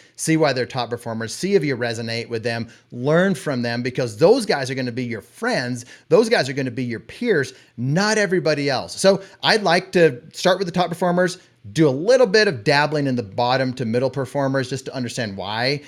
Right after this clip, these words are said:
to make sure that there's nothing that I am missing, confirm there's nothing that I'm missing, see myself as a top performer,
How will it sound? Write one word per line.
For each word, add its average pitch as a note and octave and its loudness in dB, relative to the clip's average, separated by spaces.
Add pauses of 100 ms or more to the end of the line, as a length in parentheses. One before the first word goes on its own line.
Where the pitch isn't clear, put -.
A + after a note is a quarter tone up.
to - -12
make B2 -4
sure A#2+ -2
that A2+ -2
there's A#2 -2
nothing B2+ -2
that A2+ -2 (300)
I A#2+ 0
am A#2+ 0
missing, G#3 0 (540)
confirm D3 0
there's C#3 0
nothing C#3 -2
that C3 0
I'm B2 0
missing, C#3 -2 (120)
see - -2
myself C3+ 0
as B2 -2
a B2 -2
top B2+ -2
performer, B2+ -2